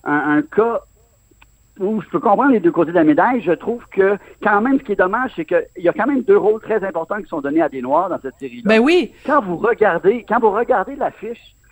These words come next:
Speaker 1: la personne qui est au milieu, là, la personne qui a, qui est la plus grosse sur l'affiche, là, d'Escouade quatre-vingt-dix-neuf, c'est Widemir Normil. Quand, quand on regarde l'affiche, j'ai l'impression que le, le rôle principal, c'est Widemir. Donc, donc, on fait des progrès. C'est une bonne chose. Et moi, je dis vraiment que c'est une bonne chose. Et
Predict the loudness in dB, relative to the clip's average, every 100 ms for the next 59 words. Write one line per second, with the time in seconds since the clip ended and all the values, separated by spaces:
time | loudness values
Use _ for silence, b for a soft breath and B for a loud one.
0 | b -6 -2 -2 -4 -8 -6 -8 -8 -8
1 | -8 -8 -10 -8 -10 -6 -2 0 0 0
2 | 2 2 0 -2 0 -2 -6 2 4 4
3 | 0 -2 -2 -4 -12 -12 -12 -12 -12 b
4 | b -4 -2 -4 -6 -6 -6 -2 -2 -2
5 | -10 -6 -6 -4 -2 0 -2 -2 -8 -8
6 | -14 b b -4 -4 -4 -4 0 0 0
7 | 0 0 0 -6 -6 -6 -6 -8 -8 -6
8 | -4 -2 2 0 2 -4 -4 -4 -2 -4
9 | -8 -20 _ -14 -10 -6 -4 -4 -6 -4
10 | -4 -4 -8 _ _ _ -2 0 -8 -4
11 | 0 0 0 -2 -2 -6 -8 B B B
12 | -18 -6 -2 2 0 0 -6 -6 -8 -12
13 | b 0 2 0 -2 -6 -12 -8 -8 -10
14 | -14 -10 -6 -6 -8 -14 -10 -10